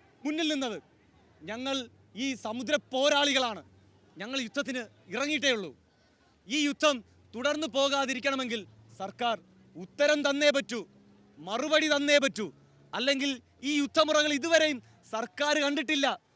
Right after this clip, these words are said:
ഇതുവരെയും കേരളം കണ്ടിട്ടില്ല. എങ്ങനെയാണ് ഒരു കടൽ യുദ്ധമെന്ന്?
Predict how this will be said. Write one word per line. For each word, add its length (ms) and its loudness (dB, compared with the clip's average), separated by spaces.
ഇതുവരെയും 580 0
കേരളം 340 4
കണ്ടിട്ടില്ല. 600 0
എങ്ങനെയാണ് 500 -2
ഒരു 180 -4
കടൽ 220 2
യുദ്ധമെന്ന്? 440 2